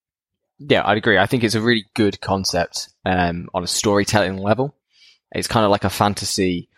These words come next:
like Lord of the Rings, but we, but instead of jumping about th-, those months in advance and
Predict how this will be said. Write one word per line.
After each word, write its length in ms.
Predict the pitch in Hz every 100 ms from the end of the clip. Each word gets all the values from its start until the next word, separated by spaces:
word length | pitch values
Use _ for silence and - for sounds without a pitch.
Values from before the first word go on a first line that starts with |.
| _ _ -
like 160 | 85 90
Lord 240 | 101 98
of 40 |
the 80 | 92
Rings, 460 | 92 98 92 90 - _ _ -
but 120 | 90
we, 180 | 101 104 - - -
but 100 | 98
instead 260 | 95 - 101
of 220 | 90 - _ _ _ _ _ _ _ _ _ _ _ -
jumping 340 | 110 95 98
about 420 | 95 98 95 -
th-, 140 | - 82
those 180 | 92 92
months 380 | 98 95 - -
in 80 |
advance 560 | 90 90 101 98 - -
and 280 | 90 87 87